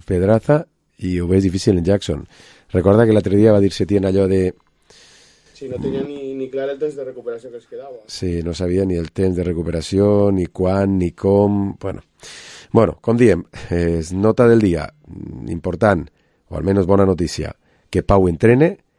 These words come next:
Speaker 1: i que Jorgensen també entrene. Com diu Rubio, contra el Barça, equip de gala. O sea, que tu ja saps qui juga contra el Barça?
Speaker 2: Sí.
Speaker 1: Qui?
Speaker 2: Reina de porter, la defensa Foyt, Albiol, Pau i Alberto, al mig, Parejo en Capull, en Baena, i davant Chukwueze, Pino i Gerard.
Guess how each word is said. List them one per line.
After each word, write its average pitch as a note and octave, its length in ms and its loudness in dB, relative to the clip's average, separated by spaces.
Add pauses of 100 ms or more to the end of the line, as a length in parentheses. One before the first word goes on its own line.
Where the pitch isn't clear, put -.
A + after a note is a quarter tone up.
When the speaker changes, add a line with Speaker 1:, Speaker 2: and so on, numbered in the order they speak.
(300)
Speaker 1:
i G#2 80 -8
que E2+ 160 -6
Jorgensen F#2+ 480 0
també F2 320 -2
entrene. D2 400 -8
Com F#2 160 -2
diu G#2 80 6
Rubio, G#2+ 320 6
contra F#2+ 160 0
el F#2 80 -4
Barça, B2+ 320 -2 (320)
equip F#2+ 240 -2
de F2+ 160 2
gala. E2 240 -4
O - 0 -
sea, F#2+ 160 0
que F2+ 80 -2
tu - 80 -2
ja B2 160 4
saps A2+ 80 -4
qui G#2 160 -4
juga G2+ 160 -2
contra F#2+ 160 -2
el A2 80 0
Barça? D#2 240 -6 (480)
Speaker 2:
Sí. E3 300 -12 (180)
Speaker 1:
Qui? G2+ 160 6 (480)
Speaker 2:
Reina E3 320 4
de F3+ 160 -2
porter, E3+ 480 2
la E3+ 80 4
defensa D#3+ 560 2
Foyt, D#3+ 320 0
Albiol, D3+ 400 2
Pau D3 320 0
i C#3+ 160 -4
Alberto, E3 720 2 (500)
al C#3 320 2
mig, F3 320 4 (240)
Parejo D3+ 560 4
en C#3 160 -6
Capull, D3+ 480 0
en C#3 160 0
Baena, E3+ 480 2
i E3+ 160 -4
davant C#3 400 0
Chukwueze, D3 480 2
Pino E3 320 0
i E3 160 0
Gerard. D#3+ 460 0